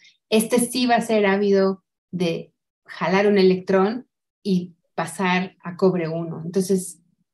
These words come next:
esta especie, diríamos que es una especie de cobre unida al péptido beta amiloide, activa redox porque puede hacer ese cambio. Mientras que esta de acá, su potencial es tan negativo, no puede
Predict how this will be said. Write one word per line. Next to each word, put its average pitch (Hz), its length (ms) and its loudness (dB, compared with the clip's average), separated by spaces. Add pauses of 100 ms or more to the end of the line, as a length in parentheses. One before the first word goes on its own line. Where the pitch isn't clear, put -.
esta 214 360 0
especie, 240 640 -2
diríamos 185 580 0
que 190 160 -4
es 185 120 -6
una 190 120 0
especie 175 420 -6
de 170 180 -10
cobre 175 380 -2
unida 165 320 -8
al 156 120 -8
péptido 160 400 -6
beta 165 200 -8
amiloide, 185 520 4 (300)
activa 175 600 0
redox 196 500 -2
porque 165 300 -12
puede 170 640 -2
hacer 170 300 -6
ese 170 200 -8
cambio. 156 440 -6 (520)
Mientras 190 400 4
que 214 100 0
esta 214 240 0
de 208 100 2
acá, 196 520 -2 (180)
su - 220 -8
potencial 185 600 0
es 190 180 -2
tan 190 240 0
negativo, 202 760 -4
no 185 280 -4
puede 185 520 -4